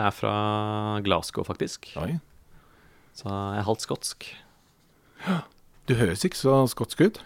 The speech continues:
Speaker 1: Nei, jeg vokste
Speaker 2: Kan
Speaker 1: opp, eh, i Norge stort
Speaker 2: Ja.
Speaker 1: sett, da. Ja.
Speaker 2: Men kan du legge over til en, eh, god, eh, skotsk aksent?
Speaker 1: Ikke sånn, eh, Ground Keeper Willy-skotsk, men, eh, sånn normal engelsk, eh, skotsk kan jeg nok, ja.
Speaker 2: Du har, eh,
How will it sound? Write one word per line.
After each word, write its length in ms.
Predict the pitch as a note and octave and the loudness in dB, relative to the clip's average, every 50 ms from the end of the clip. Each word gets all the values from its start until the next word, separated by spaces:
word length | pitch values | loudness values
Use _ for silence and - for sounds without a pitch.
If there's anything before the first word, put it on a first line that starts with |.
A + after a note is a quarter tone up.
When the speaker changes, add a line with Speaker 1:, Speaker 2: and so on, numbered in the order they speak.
| - - - | -20 2 6
Speaker 1:
Nei, 140 | A#2+ G#2 | 6 6
jeg 80 | F#2 F2+ | 8 6
vokste 100 | A2 - | 6 10
Speaker 2:
Kan 120 | - D3 - | 10 10 10
Speaker 1:
opp, 180 | G2 - - | 8 4 -2
eh, 140 | G#2 G2+ G2 | -2 0 0
i 20 | G2 | 2
Norge 500 | G2 G2 F#2+ E2+ F2+ F2 F2 F2 E2+ F2 | 2 2 2 2 0 0 0 0 -2 -4
stort 120 | - - B2+ | -2 2 4
Speaker 2:
Ja. 80 | A#2+ A#2 | 4 4
Speaker 1:
sett, 120 | - - | 2 -2
da. 80 | - - - - _ - | -8 -16 -18 -20 _ -6
Ja. 60 | - | 2
Speaker 2:
Men 100 | - C3+ | 2 4
kan 160 | A#2+ - A#2+ A2 | 6 8 6 8
du 80 | G#2+ | 8
legge 180 | A2 G#2+ F2+ E2+ | 6 4 4 4
over 160 | E2 D#2+ G2+ | 2 2 0
til 160 | A#2+ - A#2+ | 0 2 2
en, 240 | A2+ A2+ A2+ G#2+ A2 | 4 4 4 4 4
eh, 80 | A2+ A2 | 4 4
god, 460 | G#2+ G#2+ G#2+ G#2 G2+ G#2 G#2 G#2 G#2 | 4 4 4 4 6 6 6 6 4
eh, 200 | G#2 G#2 G#2 G2+ - - - - - - - - - - - - - - - | 4 2 0 0 -4 -10 -20 -20 -20 -20 -20 -20 -20 -20 -20 -20 -20 -18 -16
skotsk 500 | - - B2 - - - - - - - - - | -6 -6 -6 -4 -4 -4 -6 -4 -6 -6 -8 -8
aksent? 460 | - - - - A#2+ B2+ E3 E3 D3 - - - | -6 -4 -2 2 2 4 4 2 0 -4 -4 -4
Speaker 1:
Ikke 200 | A#2+ - - C#3+ | -4 -2 0 -2
sånn, 300 | - C3 B2+ A#2+ A#2 A2+ | 0 2 2 2 2 2
eh, 300 | A2+ A2 A2 G#2+ A2 G#2+ G#2 | 2 2 2 2 2 0 4
Ground 220 | G2+ G2 F#2 F2+ | 4 4 4 4
Keeper 200 | - - F#2 G#2+ G2+ | 2 -2 0 2 2
Willy-skotsk, 1120 | F#2 F2 F2 F2 F2 E2+ E2 E2+ E2+ E2+ F2+ - - A2+ - - - - - - - - | 2 2 2 2 0 0 0 -2 -2 -4 -4 -2 -2 -2 -2 -2 -4 -6 -6 -8 -10 -8
men, 200 | G2+ G2 F#2+ G2 G2 | -8 -6 -6 -8 -8
eh, 140 | F#2+ F#2 F2+ | -8 -8 -8
sånn 220 | F2+ F2+ F2+ F2+ | -6 -8 -8 -6
normal 520 | - G2 G2+ G2+ G2 F#2+ F#2 F#2 F#2+ G2+ | -2 0 2 4 4 6 6 4 4 2
engelsk, 500 | F#2+ F#2 F2+ F2+ F2+ - - - - - A2+ G2+ | 0 -2 -4 -4 -6 -6 -10 -12 -14 -12 -10 -8
eh, 60 | F#2 | -8
skotsk 600 | - - - - - - - - - - - - | -8 -8 -12 -10 -8 -10 -10 -10 -14 -20 -18 -8
kan 140 | - F#2+ F#2 | -6 -6 -4
jeg 40 | - | -4
nok, 140 | - - - | -6 -8 -12
ja. 80 | - - - _ _ _ _ - _ - - - - - - - - - - - - - - - - - - - - - _ _ - - - - _ _ _ _ _ | -14 -16 -16 _ _ _ _ -20 _ -20 -20 -18 -16 -16 -16 -16 -18 -18 -18 -18 -18 -20 -20 -20 -20 -20 -20 -20 -20 -20 _ _ -20 -20 -20 -20 _ _ _ _ _
Speaker 2:
Du 240 | - E3 F#3+ G3+ F#3+ | 6 8 8 8 8
har, 380 | E3+ - D3+ D3 D3 D3+ D#3 | 8 10 12 12 12 12 12
eh, 300 | D#3+ D#3+ E3 D#3+ D#3+ E3 | 12 10 8 8 8 6